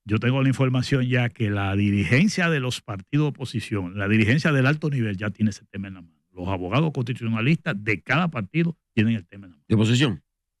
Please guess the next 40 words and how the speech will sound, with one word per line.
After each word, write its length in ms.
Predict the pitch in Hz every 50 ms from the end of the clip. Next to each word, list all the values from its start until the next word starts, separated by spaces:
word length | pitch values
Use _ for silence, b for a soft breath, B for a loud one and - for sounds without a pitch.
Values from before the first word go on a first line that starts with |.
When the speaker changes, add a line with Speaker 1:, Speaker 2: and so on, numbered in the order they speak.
| _
Speaker 1:
Sí, 140 | - 98 82
de 140 | 92 95 95
oposición. 540 | 90 82 - - - - - - - - _ _ _ _ _ _ _ _ _ _ _ _
Ya 120 | - 98
eso 140 | 123 - 131
está 180 | 107 - - 117
en 120 | 101 104
mano, 360 | 117 135 196 240 254 277 - _ _ _ _ _ _ _ _ _ _ _
porque 200 | - 101 - 123
eso 140 | 110 - 151
viene 260 | 139 139 139 143 170
al 80 | 170 156
Tribunal 320 | 131 123 110 101 110 107
Superior 400 | - - 101 101 104 104 110 113
Administrativo. 720 | 107 107 107 107 98 95 98 95 - - 233 262 262 - - _ _ -
<clears throat> 340 | 147 139 123 117 - - -
Pero 120 | 117 117 123 113
los 100 | 107 107
mejores 380 | 104 98 98 110 123 139 143 143
abogados 480 | 147 151 151 156 170 165 165 160 156
de 80 | 151 139
cada 140 | 151 151 160
uno 80 | 165
de 40 | 156
esos 100 | 139 147
partidos 420 | - 180 170 170 - 220 233 214 151
van 220 | 131 135 131 127
a 40 | 120
hacer 200 | 110 - 113 104
lo 100 | 104 104
que 80 | 95 95
van 200 | 90 90 90 92
a 60 | 87
manejar. 340 | 90 90 87 82 87 87 -
O 380 | - - - - - - - -
sea, 100 | 90 82
ya 320 | 90 101 104 104 107 - _ _ _ _ _ -
adquiere 500 | 101 101 - - 139 147 156 147 143 135
una 180 | 131 135 127 120
situación, 680 | - 127 107 - 107 - - 127 120 120 117 117 120